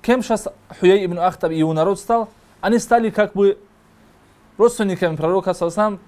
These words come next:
через бра-, брачные у-, это, у-, узлы или узы. И пророк, саллаллаху алейхи вассалям, сказал: «Разве вы не хотите моих родственников? Как вы можете, как бы, держать в рабство моих родственников?»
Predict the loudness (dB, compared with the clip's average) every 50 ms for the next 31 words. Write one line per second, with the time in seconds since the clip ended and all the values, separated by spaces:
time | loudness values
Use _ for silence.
0 | _ _ -6 -4 -4 -4 -2 2 2 2 2 0 -2 -2 0 0 0 -2 -4 -6
1 | -6 -6 -8 -10 -10 -12 -12 -10 -8 -6 -2 -2 -2 -2 -4 -8 -10 -8 -6 -4
2 | -2 -2 -2 -2 -4 -4 -4 -6 -6 -6 -8 -8 -10 -12 -14 _ _ _ _ _
3 | _ _ _ _ _ _ _ _ _ _ -8 -4 -2 0 2 2 0 0 -2 -4
4 | -4 -4 -6 -8 -6 -6 0 2 2 2 2 2 -2 -8 _ _ _ _ _ _
5 | _ _ _ _ _ -20 _ 0 0 2 2 2 2 2 0 -2 -2 -2 -2 -2
6 | -2 -4 -2 -2 -2 -2 0 0 2 2 2 2 0 -4 -14 -20 _ _ _ _
7 | _ _ 0 0 0 0 -2 -6 -4 -4 -4 -4 -4 -6 -6 -6 -8 -10 -6 0
8 | 0 0 0 0 -2 -2 -2 -2 -4 -2 -2 -2 -2 -2 -6 -8 -8 -8 -6 -4
9 | -4 -2 0 2 2 0 0 -4 -6 -2 0 0 0 -2 -6 -8 -6 -4 -4 -6
10 | -4 -4 -4 -4 -4 -6 -8 -10 -8 -8 -10 -12 -12